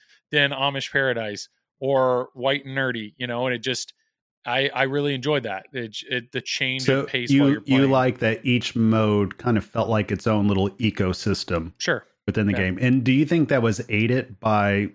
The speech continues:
Speaker 2: just the P three platform itself?
Speaker 1: Absolutely. And that's, yeah, because the whole screen's changing. I mean,
Speaker 2: Mm-hmm.
Speaker 1: Amish Paradise, the whole bottom half looks like a wooden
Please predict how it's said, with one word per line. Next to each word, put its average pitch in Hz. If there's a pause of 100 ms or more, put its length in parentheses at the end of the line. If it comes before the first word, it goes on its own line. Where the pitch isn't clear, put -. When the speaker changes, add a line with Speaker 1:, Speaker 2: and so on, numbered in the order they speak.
Speaker 2:
just 104
the 98
P 110
three 107
platform 101
itself? 98
Speaker 1:
Absolutely. 120 (340)
And 123
that's, 131
yeah, 139
because 131
the 156
whole 185
screen's 214
changing. 104 (100)
I 135
mean, 139
Speaker 2:
Mm-hmm. 110
Speaker 1:
Amish 170
Paradise, 165 (300)
the 135
whole 165
bottom 147
half 143
looks 147 (280)
like 131
a 135
wooden 139